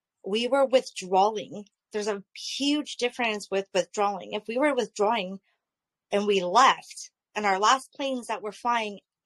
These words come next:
out of Afghanistan, out of Bagram, flying out,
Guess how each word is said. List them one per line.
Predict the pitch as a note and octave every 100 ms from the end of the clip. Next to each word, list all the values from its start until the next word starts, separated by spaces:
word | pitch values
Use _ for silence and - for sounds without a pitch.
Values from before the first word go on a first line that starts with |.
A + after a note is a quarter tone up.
| _ -
out | A#3 C4+ C#4
of | B3 B3 -
Afghanistan, | A3 A3 A3+ B3 C4 - F#3+ F#3 F#3 _ _
out | - A#3
of | C#4 G3+
Bagram, | B3 C#4+ G#3+ F#3 F#3 -
flying | F#3+ C4 D4+
out, | C#4 A#3